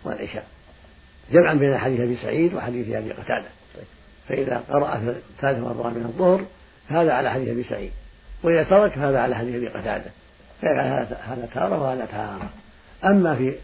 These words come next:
Speaker 1: الثالث والرابع من العصر والثالث والرابع من العشاء والثالث من المغرب فليس فيها إلا قراءة الفاتحة فقط،
Speaker 2: مم.
Speaker 1: ليس لا يقرأ زيادة لعدم الدليل على ذلك.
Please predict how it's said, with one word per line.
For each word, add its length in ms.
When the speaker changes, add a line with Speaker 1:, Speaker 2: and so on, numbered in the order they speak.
Speaker 1:
الثالث 340
والرابع 280
من 60
العصر 320
والثالث 300
والرابع 380
من 120
العشاء 480
والثالث 240
من 120
المغرب 280
فليس 220
فيها 360
إلا 320
قراءة 220
الفاتحة 380
فقط، 240
Speaker 2:
مم. 220
Speaker 1:
ليس 240
لا 100
يقرأ 280
زيادة 420
لعدم 300
الدليل 340
على 260
ذلك. 140